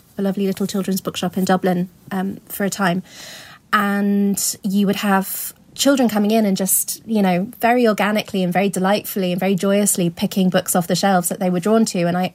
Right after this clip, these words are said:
I never really saw any particular split in terms of what they were picking up. But then it was the gatekeepers, it was the parents or the aunts and uncles who would come in and say, "Oh, I don't want to buy that.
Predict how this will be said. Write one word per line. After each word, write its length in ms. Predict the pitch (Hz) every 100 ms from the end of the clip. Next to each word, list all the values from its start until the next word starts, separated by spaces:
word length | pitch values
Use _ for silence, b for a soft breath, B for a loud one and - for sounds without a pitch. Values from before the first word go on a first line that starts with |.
| -
I 240 | 190 190 - -
never 340 | 202 208 196
really 240 | 185 175 170
saw 320 | - 196 175
any 240 | 190 185 175
particular 840 | - - - - 185 175 170 175 B B B B B -
split 640 | - - 208 - - -
in 160 | 190 185
terms 380 | 196 180 175 175
of 400 | 170 - - -
what 260 | 208 - -
they 100 | 185
were 160 | 180 170 _
picking 320 | - 214 208 202
up. 280 | 208 - _
But 140 | 143 -
then 160 | 180
it 100 | 180
was 220 | 202 175
the 140 | - 180
gatekeepers, 520 | 196 - 190 175 -
it 80 | -
was 140 | 175
the 80 | 175
parents 420 | - 202 185 -
or 60 | 170
the 120 | 175
aunts 240 | 180 - 196
and 60 |
uncles 280 | 196 196 175
who 80 | 180
would 100 | 170
come 200 | - 185
in 80 | 175
and 100 | 175
say, 120 | -
"Oh, 40 | 185
I 80 | 190
don't 140 | 180
want 120 | 185
to 60 | -
buy 160 | 170
that. 240 | 165 170